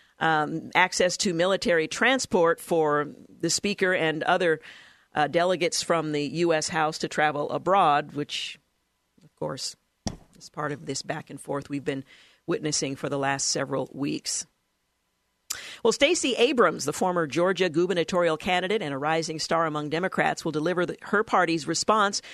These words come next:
to the president's State of the Union address next week. Senate Minority Leader Chuck Schumer announced, uh, today. Abrams, who hoped to make history as the first black governor of Georgia and first female black governor of any state, lost November's gubernatorial election to Georgia's Republican Secretary of State Brian Kemp,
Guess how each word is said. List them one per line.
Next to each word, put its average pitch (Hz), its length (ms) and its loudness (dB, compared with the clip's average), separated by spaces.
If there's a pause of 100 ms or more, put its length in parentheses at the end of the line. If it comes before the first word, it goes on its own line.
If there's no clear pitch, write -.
(180)
to 220 60 2
the 214 80 6
president's 226 460 2
State 208 320 2
of 202 80 0
the 208 80 -2
Union 247 340 2
address 156 380 0
next 143 300 -4
week. 165 240 -2 (260)
Senate 180 240 -4
Minority 165 340 2
Leader 170 260 2
Chuck 175 260 0
Schumer 196 440 2
announced, 156 600 0
uh, 135 100 2
today. 151 420 -2 (300)
Abrams, 233 480 6
who 180 140 0
hoped 190 220 2
to 190 80 0
make 180 220 2
history 226 480 2
as 165 140 2
the 147 60 -6
first 180 340 -2
black 170 280 2
governor 170 340 2
of 147 80 -2
Georgia 180 360 0
and 147 140 -8
first - 320 -4
female 214 360 0
black 147 220 0
governor 151 300 0
of 156 100 -2
any 233 280 2
state, 147 340 -2 (360)
lost 202 340 2
November's 202 480 2
gubernatorial 180 640 4
election 202 500 2
to 160 280 0
Georgia's 185 480 2
Republican 180 500 -2
Secretary 160 500 0
of 156 80 -4
State - 280 0
Brian 151 320 0
Kemp, 214 340 0